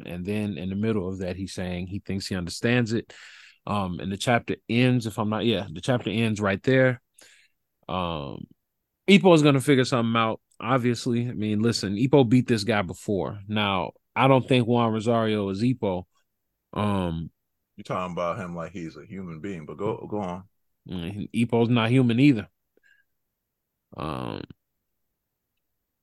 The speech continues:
Speaker 1: I don't know. I enjoyed this chapter. I, I, you already know. You, anything with Mashiba is gonna, is gonna win with me every time.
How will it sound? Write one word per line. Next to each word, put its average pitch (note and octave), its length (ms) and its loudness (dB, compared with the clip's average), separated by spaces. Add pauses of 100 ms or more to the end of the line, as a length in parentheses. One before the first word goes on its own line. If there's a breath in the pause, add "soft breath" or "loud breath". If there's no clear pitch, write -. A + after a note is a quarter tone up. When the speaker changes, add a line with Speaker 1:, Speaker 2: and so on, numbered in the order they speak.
(280)
Speaker 1:
I E3+ 60 6
don't F#3 120 10
know. D3+ 220 8
I G3 200 8
enjoyed D#3+ 360 8
this C3+ 160 2
chapter. C3+ 380 4
I, C#3 160 4
I, D3+ 220 2
you D#3+ 280 4
already D#3 240 6
know. B2 160 0
You, B2+ 220 0
anything D3+ 360 0
with A#2+ 80 -2
Mashiba A#2+ 460 -2
is G2+ 80 -2
gonna, G2+ 360 -2
is G#2 120 0
gonna G#2 220 2
win G#2+ 240 2
with E2+ 100 -2
me G2 260 0
every F2 200 -4
time. F2 400 -4